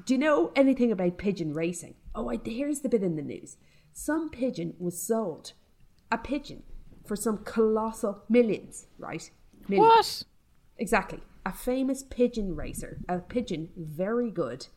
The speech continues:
Speaker 1: at racing other pigeons. Now, it was in China, but this kind of shit also happens here and in the U K. So here's what they do. You get your pigeons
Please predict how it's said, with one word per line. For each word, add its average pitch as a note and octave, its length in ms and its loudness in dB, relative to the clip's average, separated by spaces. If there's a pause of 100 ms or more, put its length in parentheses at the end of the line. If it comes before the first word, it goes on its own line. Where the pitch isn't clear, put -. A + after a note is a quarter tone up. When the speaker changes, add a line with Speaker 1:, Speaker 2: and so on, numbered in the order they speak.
(400)
Speaker 1:
at E3 120 -8 (100)
racing E3+ 460 -2
other D#3+ 240 -4
pigeons. A3 680 -4 (720)
Now, G3 260 2 (100)
it G#3+ 120 0
was G3+ 160 0
in C#4 160 0
China, C#3+ 540 -4 (100)
but F3 200 -6
this B3 220 -4
kind B3 220 -8
of F#3 80 -10
shit G3+ 280 -10
also G#3+ 380 -6
happens F#3+ 460 -10
here B2+ 380 -10 (140)
and D3 220 -6
in C3+ 160 -10
the C3 60 -12
U B2 200 -10
K. - 340 -18 (360)
So F3 140 -6
here's C4+ 420 -6
what E3 300 -4 (500)
they E3 160 -2
do. D3+ 240 -8 (540)
You D3 100 -10
get G3+ 380 -4
your C4+ 80 -8
pigeons - 800 -6